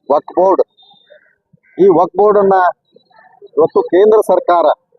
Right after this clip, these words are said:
ತಿದ್ದುಪಡಿ ಮಾಡುವ ಮೂಲಕ ಇಲ್ಲಿ ಅನ್ಯಾಯವನ್ನ ಎಸಗಿದೆ ಅಂತ ಅಂಶಗಳು ನಮಗೆ ಕಂಡು ಬರ್ತಾ ಇದೆ. ಈ ವಿಚಾರವಾಗಿ ಕಲಬುರಗಿ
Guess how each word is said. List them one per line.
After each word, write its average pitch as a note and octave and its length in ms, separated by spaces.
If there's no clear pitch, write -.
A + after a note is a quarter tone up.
ತಿದ್ದುಪಡಿ G3+ 460
ಮಾಡುವ F#3 380
ಮೂಲಕ F3 300
ಇಲ್ಲಿ E3 160
ಅನ್ಯಾಯವನ್ನ F#3+ 760
ಎಸಗಿದೆ F3+ 420
ಅಂತ F3 360
ಅಂಶಗಳು G3 480
ನಮಗೆ F#3+ 240
ಕಂಡು F3 240
ಬರ್ತಾ D3+ 300
ಇದೆ. G#2 140
ಈ G#3 40
ವಿಚಾರವಾಗಿ G#3 880
ಕಲಬುರಗಿ F#4+ 640